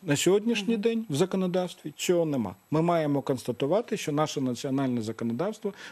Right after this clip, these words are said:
Speaker 1: до підприємця ставиться негативно,
Speaker 2: Мгм.
Speaker 1: і підприємець в рамках законодавства розглядається як порушник апріорі. Питання друге. Як розрізнити порушення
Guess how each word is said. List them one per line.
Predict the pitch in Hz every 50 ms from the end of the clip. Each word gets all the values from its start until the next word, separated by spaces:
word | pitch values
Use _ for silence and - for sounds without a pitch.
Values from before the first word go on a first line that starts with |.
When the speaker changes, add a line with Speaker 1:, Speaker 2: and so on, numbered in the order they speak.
| - -
Speaker 1:
до | 135 175 170
підприємця | - - 147 120 - - 139 139 131 127 151 190 220 240 233 - - 170 143
ставиться | - - - 160 156 156 147 135 120 - - 131 117
негативно, | 117 139 180 208 208 226 220 220 - 247 254 254 247 254 262 262 -
Speaker 2:
Мгм. | 220 202 180
Speaker 1:
і | 190 143
підприємець | - 160 147 - - 160 160 165 170 160 147 131 120 110 123
в | 127
рамках | 147 147 139 123 - 123 117
законодавства | 113 120 - 127 127 127 151 208 233 226 - 190 151
розглядається | 135 120 131 127 117 120 160 180 202 202 196 - - 165 143
як | 135 160 180 190 - - - - - - - - - - _ _ _ _
порушник | - 175 175 175 202 233 226 - - - 226 220 220 - - _
апріорі. | - 180 175 - 202 190 165 135 113 98 - - _ _ _ - - - - - - - - - - - - - - - - - - - - - -
Питання | 151 143 - 233 254 254 277 269
друге. | 220 185 170 147 123 120 113 98 - - - _ _ _ _ _ _ _ _ _ _ - - - - - - - -
Як | 123 131 165 196 208 - - - -
розрізнити | 156 180 202 180 185 196 214 214 180 170 180 190 180 151 131 - - - 110 95 104 101 - _
порушення | - 135 131 151 226 - - - - 160 127 113 101 98